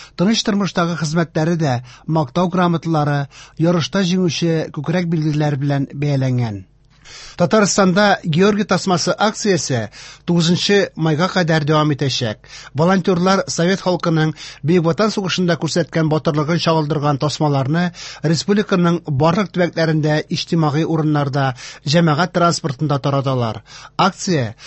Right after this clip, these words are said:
тарихи хәтерне саклауга, яшь буында ватанпәрвәрлек тәрбияләүгә юнәлдерелгән.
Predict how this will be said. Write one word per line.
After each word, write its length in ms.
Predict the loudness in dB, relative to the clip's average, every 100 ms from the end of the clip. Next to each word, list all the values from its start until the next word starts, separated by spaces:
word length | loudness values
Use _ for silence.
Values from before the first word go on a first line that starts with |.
| -20 -2
тарихи 400 | 2 4 2 0
хәтерне 500 | 0 0 2 0 0
саклауга, 640 | 0 -2 0 0 0 -4 -6 -16 -6
яшь 260 | 0 0 2
буында 540 | 2 2 2 2 2 0
ватанпәрвәрлек 880 | -2 0 0 0 0 0 0 -2 -2
тәрбияләүгә 720 | 0 2 2 2 0 -2 -2
юнәлдерелгән. 840 | 0 0 0 -2 -2 -2 -4